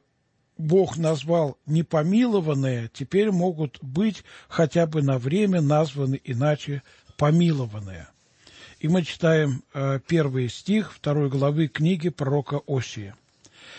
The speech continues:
«Говорите братьям вашим, мой народ,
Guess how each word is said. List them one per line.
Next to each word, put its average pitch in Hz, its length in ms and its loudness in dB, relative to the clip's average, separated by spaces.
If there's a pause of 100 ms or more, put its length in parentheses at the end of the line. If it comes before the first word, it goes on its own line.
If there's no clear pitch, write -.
(240)
«Говорите 180 960 2
братьям 160 840 0 (260)
вашим, 135 680 -2 (300)
мой 185 380 2
народ, 147 560 -4